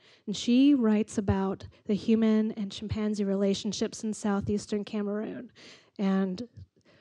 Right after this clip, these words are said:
wants to disrupt the notion that they're these one-off events, but sort of bringing to, to this,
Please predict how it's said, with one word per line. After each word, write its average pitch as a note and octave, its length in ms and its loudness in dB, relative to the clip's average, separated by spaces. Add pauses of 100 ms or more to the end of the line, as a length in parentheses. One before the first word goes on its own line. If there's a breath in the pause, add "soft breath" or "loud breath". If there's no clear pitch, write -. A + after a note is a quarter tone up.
wants A3 320 2
to G#3+ 380 4
disrupt G#3+ 540 2
the A3+ 80 2
notion G#3 360 0
that G3+ 160 -2
they're G3+ 140 0
these G3+ 200 0
one-off G#3 480 4 (180)
events, G3+ 580 -2 (240 soft breath)
but A3 100 -2
sort G#3 180 2
of G3+ 160 -2 (240)
bringing A3 360 6
to, G#3+ 540 2 (220)
to A#3+ 100 6
this, G#3+ 320 0